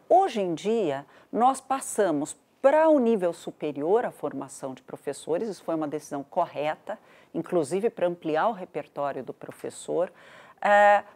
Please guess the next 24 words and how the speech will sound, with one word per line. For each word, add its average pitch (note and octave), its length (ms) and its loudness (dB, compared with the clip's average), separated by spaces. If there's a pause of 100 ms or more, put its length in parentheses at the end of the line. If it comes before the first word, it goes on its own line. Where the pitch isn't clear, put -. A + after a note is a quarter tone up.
por D#4 160 6
outro D4+ 380 6
lado, A#3 500 2
nós A3 320 0
distanciamos C#4+ 1400 0
o G3+ 80 0
professor G3+ 800 -4 (360)
do A#3 220 -2
chão A#3+ 500 -6 (320)
da G3 140 -6
escola. C#3 640 -8 (600)
Ele B3 300 6
recebe F#3 640 -4
uma F3 240 -4
formação D#3+ 960 -4 (1000)
excessivamente G#3 1160 0
teórica, D3 800 -4 (800)
foi G3+ 240 6
bom F3 340 4
aumentar D3 560 0
a F3+ 60 -14
carga D3 380 -8
de C3 120 -20
teoria, D#3 640 -4